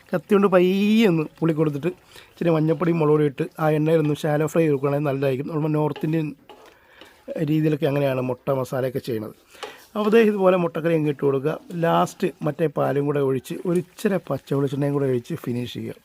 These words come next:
നല്ല ഉഗ്രൻ ടേസ്റ്റ് കേട്ടോ. കൂട്ടുകാരെല്ലാവരും ഒന്ന് ഉണ്ടാക്കി നോക്കിയിട്ട് പറഞ്ഞോ കേട്ടോ. ഞാൻ പുട്ടിൻ്റെ കൂടെയാണ് ഇച്ചിരി കഴിക്കണേ.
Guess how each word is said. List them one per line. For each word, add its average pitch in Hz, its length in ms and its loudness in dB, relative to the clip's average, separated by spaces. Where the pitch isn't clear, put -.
നല്ല 190 220 -4
ഉഗ്രൻ 196 460 0
ടേസ്റ്റ് 147 320 0
കേട്ടോ. 120 200 -2
കൂട്ടുകാരെല്ലാവരും 165 680 0
ഒന്ന് 196 180 2
ഉണ്ടാക്കി 151 380 0
നോക്കിയിട്ട് 139 280 -2
പറഞ്ഞോ 120 180 -4
കേട്ടോ. 127 200 -6
ഞാൻ 127 160 -8
പുട്ടിൻ്റെ 156 400 -4
കൂടെയാണ് 127 340 0
ഇച്ചിരി 127 240 -6
കഴിക്കണേ. 117 300 -4